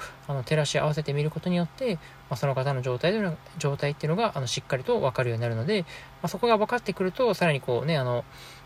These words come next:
どういう治療を行っていくかですよね。その手術をする必要があるのか、それとも、あの、手術はしないで、そのリハビリだけで、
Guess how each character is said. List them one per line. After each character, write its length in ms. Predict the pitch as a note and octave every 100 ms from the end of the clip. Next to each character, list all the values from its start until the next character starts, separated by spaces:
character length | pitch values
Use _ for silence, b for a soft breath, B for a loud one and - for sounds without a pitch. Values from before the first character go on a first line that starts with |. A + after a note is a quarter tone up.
| -
ど 140 | D3 C#3+
う 40 |
い 100 | C#3
う 40 | C3+
治 160 | -
療 100 | D3
を 200 | C3+ C3
行 100 | -
っ 140 | C3 B2
て 160 | -
い 140 | B2+ C#3
く 120 | -
か 80 | A#2
で 120 | A#2
す 80 | -
よ 60 |
ね。 120 | F#3+ F#3
そ 100 | C#3
の 80 |
手 140 | B2+ G3
術 180 | F3+ C#3+
を 120 | C3 -
す 180 | - D#3
る 100 | C#3+
必 180 | - D#3
要 80 | D3
が 100 | D3+
あ 40 |
る 60 | C#3
の 100 | B2+
か、 220 | A#3 G3
そ 100 | F#3
れ 60 |
と 100 | F3+
も、 160 | A3+ D#3 B B - -
あ 20 |
の、 80 | C3
手 140 | - F#3
術 140 | E3
は 80 | C#3+
し 140 | -
な 140 | D#3 D3+
い 60 |
で、 180 | A3 G#3
そ 120 | -
の 80 | C3
リ 80 | B2+
ハ 120 | D3
ビ 120 | D3
リ 60 | C#3+
だ 100 | D3+
け 80 | A#3
で、 180 | F#3